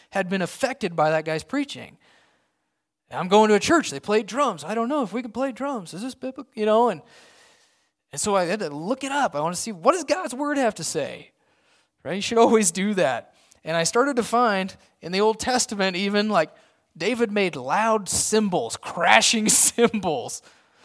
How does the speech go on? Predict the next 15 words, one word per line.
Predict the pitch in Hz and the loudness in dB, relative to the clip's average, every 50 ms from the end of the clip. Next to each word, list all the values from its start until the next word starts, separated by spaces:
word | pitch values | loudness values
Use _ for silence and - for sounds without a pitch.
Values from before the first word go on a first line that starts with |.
| - _ _ _ _ _ _ _ _ _ _ _ _ | -20 _ _ _ _ _ _ _ _ _ _ _ _
for | - - - - 208 208 220 214 202 | -14 -12 -6 0 4 6 6 6 6
worship | 202 202 208 220 - - 190 175 185 | 6 4 4 2 2 0 -2 -2 -2
in | 180 | -2
the | 180 170 175 | -2 0 0
Old | 180 180 175 | 0 0 -2
Testament. | - - 196 233 220 - 180 160 147 | -2 0 2 2 2 0 -4 -6 -6
He | 147 165 | -2 2
had | 185 196 | 4 6
all | 202 220 | 6 4
sorts | 220 - 294 311 349 - | 4 2 0 0 0 0
of | - 190 | -2 -2
instruments | 165 185 180 170 - - 185 165 151 147 131 131 - | 0 0 -2 -2 -2 -4 -6 -4 -4 -6 -6 -8 -10
made, | 131 123 123 120 117 120 120 127 - | -8 -6 -6 -6 -6 -6 -10 -12 -8
harps | - - 165 185 202 214 - - - | 0 2 2 2 2 -2 -8 -10 -10
and | 160 143 127 123 - | -12 -14 -16 -18 -20